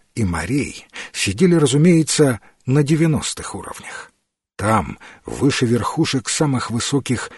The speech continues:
стеблей, наслаждалась солнечным светом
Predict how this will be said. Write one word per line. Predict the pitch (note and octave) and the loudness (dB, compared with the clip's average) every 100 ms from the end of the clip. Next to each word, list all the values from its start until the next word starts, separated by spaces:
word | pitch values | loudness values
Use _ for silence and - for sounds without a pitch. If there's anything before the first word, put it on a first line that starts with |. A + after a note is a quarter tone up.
| - | -14
стеблей, | - - - A2 C3 - - - - - - | -4 -4 -4 -2 0 -2 -10 -14 -14 -12 -4
наслаждалась | G#2+ B2 - B2 B2+ F#2 F2+ D#3+ C#3+ A#2 - - | 2 4 2 0 0 -2 0 2 2 0 -6 -6
солнечным | - - D3 C#3 C3+ B2 - C3 A#2 | -6 -2 -2 0 -2 -2 -2 0 0
светом | G2+ - F#2 C#3+ - A#2+ G#2 | 0 -4 -2 -2 0 0 0